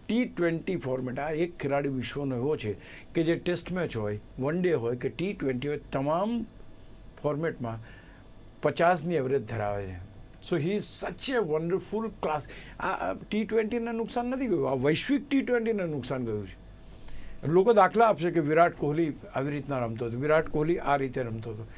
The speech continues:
વિરાટ કોહલી આવી રીતે સેન્ચુરી મારી હતી. અને ગઈકાલે જે રમ્યો, and he has proved that he, he, uh, plays whenever the time comes. ખરાબ સમય તો દરેકનો આવે છે.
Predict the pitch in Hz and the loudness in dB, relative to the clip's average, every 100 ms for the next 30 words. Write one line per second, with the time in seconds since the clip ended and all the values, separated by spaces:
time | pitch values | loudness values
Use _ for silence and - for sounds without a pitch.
0 | - 127 147 165 - 147 165 151 139 147 | -10 0 2 2 2 2 4 4 2 -2
1 | 143 - 131 123 127 113 107 110 110 - | -2 -4 -4 -4 -4 -4 -4 -6 -10 -14
2 | - - - 240 247 269 254 233 180 165 | -18 -16 -6 -4 -2 0 2 2 4 4
3 | 147 165 196 208 226 254 - 277 226 185 | 2 -2 -2 0 2 0 0 0 2 0
4 | 180 - - - - - - 180 240 233 | 0 -8 -20 -20 -20 -16 -2 2 2 2
5 | 220 240 233 185 214 226 214 254 233 - | -2 -4 -4 -2 0 -2 -4 -4 -6 -6
6 | - - - 185 208 208 139 156 175 185 | -10 -12 -4 6 8 8 6 -2 0 0
7 | 180 175 160 156 165 190 170 - 165 - | 0 0 0 0 0 -4 -4 -4 -2 -4
8 | - 208 214 196 190 202 175 139 113 107 | -4 -8 -4 -4 -2 -2 -2 -2 -2 -4
9 | 98 | -6